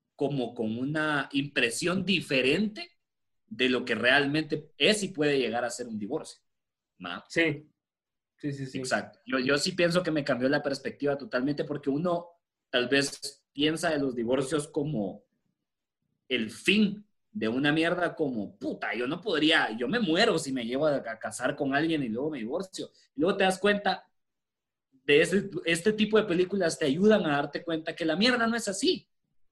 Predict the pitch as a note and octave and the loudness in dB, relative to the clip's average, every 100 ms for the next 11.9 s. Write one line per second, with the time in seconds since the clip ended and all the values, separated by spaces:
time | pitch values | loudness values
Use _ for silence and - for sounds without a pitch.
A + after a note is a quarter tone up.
0 | _ _ - G2+ A2 C3 - G3+ G#3 G#3 | _ _ -6 -4 -2 -4 2 4 4 2
1 | A3 - F#3+ C#3 C3 F#3+ F3+ D#3 - C3 | 0 0 2 4 4 2 2 -2 -6 -6
2 | A#2 G#2+ _ - D#3+ D#3 D#3 D#3+ E3+ E3 | -4 -6 _ -4 -2 -2 -2 -2 -2 -8
3 | _ F#3 A3 G3 D3+ B2+ D3+ F#3 _ _ | _ 2 4 4 0 0 0 -2 _ _
4 | A2+ _ - A2+ B2+ C3+ D#3+ F3 E3+ E3 | -20 _ -4 -4 -4 -4 -4 -6 -6 -6
5 | E3 D#3 F3+ F#3+ F#3+ - - - C3+ D3+ | -4 -2 0 -2 -4 -20 -20 -8 -4 -2
6 | D#3 - _ - C#3+ D#3+ C3+ C3 C3+ C3+ | -4 -12 _ -8 -4 -2 0 -2 -4 -10
7 | - E3+ D3+ C#3 D#3+ C#3 C3+ D3+ C#3 - | -8 -2 2 4 4 2 0 0 -2 -4
8 | C3 B2 B2 B2 C3 D3 A2+ G#2 D3 A#2+ | -10 -10 -8 -6 -6 -6 -8 -12 -12 -8
9 | A#2+ A2 A#2+ F3+ F#3 C#3+ A#2 A2 - G#2 | -2 0 4 4 4 0 -2 -6 -10 -14
10 | A#2+ C#3+ B2+ - C3 C3 B2 A2 A#2+ D#3 | -6 -6 -6 -10 -6 -6 -4 0 4 6
11 | G#3+ G#3 C3+ G#2+ C3 C3 D#3+ C3+ _ | 6 2 0 4 2 4 0 0 _